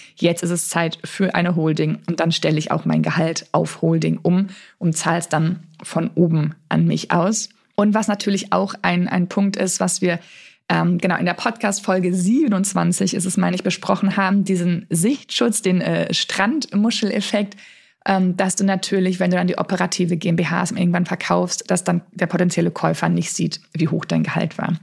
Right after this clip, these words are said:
Also es gibt, ähm, wie du grad schon merkst, äh, nicht nur einen Aspekt, den du dir angucken darfst, wenn du dir die Frage stellst, wer zahlt denn mein Gehalt aus?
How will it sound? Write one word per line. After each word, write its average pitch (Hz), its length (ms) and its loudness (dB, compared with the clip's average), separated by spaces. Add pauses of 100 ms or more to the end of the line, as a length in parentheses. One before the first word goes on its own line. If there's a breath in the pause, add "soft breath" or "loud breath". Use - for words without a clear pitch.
(120)
Also 190 280 0
es - 220 -2
gibt, - 460 -4
ähm, 175 500 0
wie 190 100 2
du - 80 0
grad - 200 -2
schon 160 160 2
merkst, - 340 -2
äh, 175 240 0
nicht 214 280 0
nur 202 240 2 (220)
einen 254 540 2 (240)
Aspekt, - 580 -2
den 202 120 4
du 190 60 2
dir 185 200 -2
angucken 220 580 0
darfst, 202 580 -2
wenn 196 200 4
du 196 80 2
dir 180 120 0
die 185 100 0
Frage 180 400 0
stellst, 180 560 -2 (160)
wer 180 420 0
zahlt 170 480 -2
denn 196 140 2
mein 202 200 2
Gehalt 202 500 -2
aus? 233 320 0